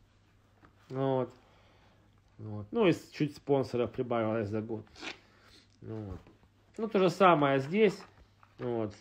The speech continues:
Про «Зенит» история, опять все его акционеры, спонсоры, партнёры. Вот. Здесь, э, грамотно очень синие цвета Питера и жёлтые Ростова, да. Фотографии опять.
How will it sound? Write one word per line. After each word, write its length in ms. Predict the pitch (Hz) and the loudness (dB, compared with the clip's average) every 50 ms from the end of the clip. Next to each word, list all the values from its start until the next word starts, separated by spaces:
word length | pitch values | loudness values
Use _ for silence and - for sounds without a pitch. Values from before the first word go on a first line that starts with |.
| _ - | _ -2
Про 200 | 135 135 135 127 | 0 2 2 2
«Зенит» 420 | 127 147 147 170 214 226 208 - | 2 2 2 2 2 0 0 0
история, 520 | 170 156 - - 170 165 160 151 147 143 | -2 -2 0 2 6 6 8 8 8 6
опять 340 | 131 - - 139 135 127 131 | 4 4 2 2 2 2 0
все 280 | - - - 135 135 127 | -4 -2 2 4 4 6
его 300 | 131 127 123 123 120 127 | 6 4 4 2 2 0
акционеры, 840 | 127 123 - - 139 135 135 131 131 127 127 120 117 117 113 113 - - | -2 -8 -4 -2 2 2 2 2 2 2 2 2 0 -2 -4 -6 -12 -16
спонсоры, 640 | - - - 127 123 120 117 110 - 120 113 117 110 | -18 -8 -2 0 0 0 0 -4 -6 -6 -4 -4 -4
партнёры. 600 | 113 127 127 110 110 123 123 123 120 113 113 117 - - - - - - - - - - - - - - _ _ - | -2 -4 -4 -4 -4 -4 -2 -2 -2 -2 -4 -6 -10 -18 -20 -20 -20 -20 -20 -20 -20 -20 -20 -20 -20 -20 _ _ -14
Вот. 320 | 113 110 107 104 98 101 - 180 - - _ _ - _ _ _ _ _ _ - - | -10 -10 -8 -8 -8 -10 -10 -12 -16 -18 _ _ -20 _ _ _ _ _ _ -12 -8
Здесь, 480 | 123 135 170 170 165 160 - - - - | 0 4 6 8 8 6 4 0 -4 -2
э, 300 | 135 131 127 127 123 123 | 2 4 4 4 2 2
грамотно 560 | 123 143 160 160 156 147 143 127 - 127 127 | 4 6 6 6 6 4 2 0 0 0 2
очень 300 | 127 123 110 - 127 113 | 2 0 0 -2 -4 -6
синие 600 | - - - 156 151 139 127 120 117 113 110 107 | -4 -2 0 2 2 2 2 0 0 -2 -2 -4
цвета 580 | - - 127 117 - 131 127 123 117 110 110 - - _ _ - | -4 -4 -4 -4 -2 0 0 0 0 -2 -6 -8 -18 _ _ -4
Питера 420 | - 131 120 - 120 110 113 113 | -4 -2 -2 -2 -2 0 0 0
и 140 | - 135 123 | 0 0 -2
жёлтые 480 | 110 120 131 127 120 113 - 120 113 110 | 0 2 2 2 2 2 0 -2 -2 0
Ростова, 580 | 113 113 110 - - 175 180 180 165 147 131 | -2 -4 -4 -4 0 2 2 4 4 2 2
да. 260 | 123 135 143 143 151 147 - - - - - _ _ _ _ _ _ | 0 0 -2 -2 -2 -6 -12 -20 -20 -20 -20 _ _ _ _ _ _
Фотографии 760 | - - 120 113 127 127 123 139 160 170 175 165 - - 151 143 | -10 -8 -6 -2 -2 -2 0 2 4 4 4 2 0 2 2 4
опять. 440 | 143 135 - - 147 135 135 131 | 4 2 2 4 4 4 4 2